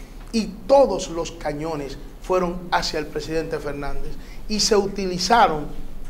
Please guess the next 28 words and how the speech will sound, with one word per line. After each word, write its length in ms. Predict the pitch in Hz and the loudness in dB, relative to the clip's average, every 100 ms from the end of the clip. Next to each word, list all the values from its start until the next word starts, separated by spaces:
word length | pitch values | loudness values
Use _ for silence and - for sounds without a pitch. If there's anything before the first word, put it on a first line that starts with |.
| - - | -8 2
todas 440 | - 302 240 185 165 | 6 8 6 0 0
las 280 | 160 160 - | 0 0 0
armas 380 | 175 185 175 156 | 0 0 -4 -6
posibles 600 | - 147 - 190 147 143 - - - | -8 -6 -4 -2 -2 -4 -8 -12 2
para 220 | 165 160 | 4 4
tratar 380 | 160 156 170 180 | 0 0 2 2
de 100 | 170 | 0
reducirlo, 720 | 156 151 135 151 170 147 147 | 0 -2 -4 -4 -4 -2 -4
de 100 | 151 | -4
aniquilarlo. 760 | 147 143 - 156 175 151 139 131 - - - | -6 -8 -4 2 4 2 -2 -8 -10 -12 -8
¿Mm? 100 | 190 220 - - | -4 -4 -4 -2
Iban 300 | 226 254 214 | 4 6 6
a 80 | 196 | 2
Funglode, 760 | - 147 143 160 185 151 135 - - - | -4 -8 2 4 4 2 -2 -6 -14 -14
que 120 | - 220 214 | -12 -6 -4
intentaron 580 | 208 190 180 240 254 | 0 0 2 2 2
hasta 300 | 196 185 185 | 0 0 -2
tirarle 400 | 180 160 185 196 | 0 0 2 2
piedra, 560 | 147 160 170 190 156 139 - - - | -2 0 2 2 0 -4 -10 -14 -6
empezaron, 680 | 220 214 208 190 - 247 - | 0 0 0 0 2 2 0
se 160 | - 196 | 0 4
fueron 320 | 220 254 233 | 6 6 6
a 60 | |
los 160 | 196 151 | 2 0
parques, 680 | - 170 202 185 - 143 - - - | 4 8 8 6 -2 -10 -10 -14 -10
hicieron 520 | 202 - 240 262 240 - | -6 0 4 4 2 0
cosas 360 | 226 226 202 | 0 0 -4
terribles, 600 | - 139 147 220 185 147 | -4 -4 -2 0 0 -2